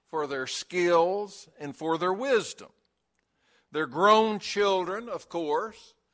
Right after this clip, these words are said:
are busy with their own families. They begin to live lonely lives. Your parents have a need to know that they made some positive contributions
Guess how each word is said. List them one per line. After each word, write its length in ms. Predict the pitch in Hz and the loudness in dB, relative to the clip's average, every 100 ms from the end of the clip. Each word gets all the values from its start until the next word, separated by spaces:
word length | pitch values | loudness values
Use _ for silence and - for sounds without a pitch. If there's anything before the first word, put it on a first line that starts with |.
| _ _ - | _ _ -6
are 160 | 147 143 | -4 -2
busy 440 | 160 160 147 196 | -2 -2 -2 -6
with 200 | 190 170 | -4 0
their 160 | 208 254 | 4 4
own 180 | 302 | 4
families. 760 | 247 190 113 71 _ _ - _ _ _ _ _ _ _ _ _ _ _ - | 2 -2 -2 -6 _ _ -20 _ _ _ _ _ _ _ _ _ _ _ -2
They 240 | 160 165 | 0 0
begin 480 | 147 143 175 196 196 | -2 -8 -4 -4 -4
to 120 | 185 | -4
live 460 | 185 156 127 131 160 - _ _ | -2 0 0 -2 -4 -14 _ _
lonely 480 | 147 165 151 147 156 | -2 0 0 -4 -2
lives. 800 | 165 165 135 85 - _ - _ _ _ _ _ _ _ _ - | 0 2 0 -2 -12 _ -20 _ _ _ _ _ _ _ _ -10
Your 140 | 269 | -8
parents 560 | - 196 160 180 196 180 | -2 2 4 2 0 0
have 200 | 175 156 | 0 0
a 40 | |
need 300 | 160 214 190 | -2 -4 -2
to 100 | 185 | -2
know 400 | 147 135 131 165 _ _ _ _ _ _ | 2 2 2 -2 _ _ _ _ _ _
that 180 | 147 156 | -12 -8
they 440 | 220 220 220 214 165 _ _ _ | -2 0 0 -4 -10 _ _ _
made 300 | 165 185 196 | -8 -6 -6
some 240 | 165 160 139 | -6 -10 -12
positive 800 | - 202 226 226 185 185 196 - | -10 -2 0 0 -4 -6 -8 -8
contributions 1300 | 190 190 185 170 147 147 135 - 135 143 143 - | -6 -6 -6 -12 -8 -6 -8 -10 -14 -16 -20 -20